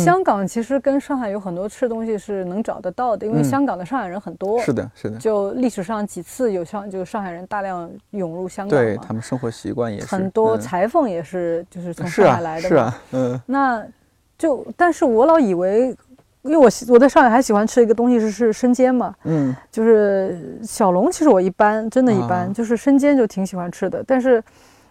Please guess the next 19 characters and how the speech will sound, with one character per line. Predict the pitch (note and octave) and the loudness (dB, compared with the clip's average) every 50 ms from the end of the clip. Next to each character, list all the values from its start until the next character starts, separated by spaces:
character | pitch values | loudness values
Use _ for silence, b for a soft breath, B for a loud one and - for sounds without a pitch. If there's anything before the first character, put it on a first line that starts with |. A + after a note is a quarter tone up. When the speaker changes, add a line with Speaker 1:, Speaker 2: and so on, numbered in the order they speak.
| b b | b b
Speaker 1:
呃， | G#3+ G3 F#3+ F#3+ F#3 | -2 0 0 2 2
在 | F#3 - C4+ | 2 2 2
香 | A3+ - D4 D#4 | 2 2 2 2
港 | D4 A#3 F#3+ F3+ | 2 2 2 2
我 | F3 F3 | -2 -2
就 | - G#3 G#3 G3+ | 0 0 -2 -2
到 | G3 - D#4 D4+ C#4 | -2 0 2 2 2
现 | B3+ - - - G#4+ G#4 D4+ A#3+ | 2 0 -4 -6 -2 0 2 4
在 | - C4+ B3 G#3 | 4 6 4 4
为 | F3+ F3 F3+ | 4 0 -4
止 | F3+ - F#3 | -6 -6 -6
都 | F3+ G3+ | -4 -4
没 | F#3 F#3 F#3 | -4 -2 -2
有 | F#3+ G3 | -4 -4
找 | - G3 G3 | -4 -4 -4
到 | F#3+ F#3 F#3 | -4 -2 -2
一 | F#3 F3+ | -4 -4
个 | - F#3+ | -4 -4
我 | F3 F3 | -2 -2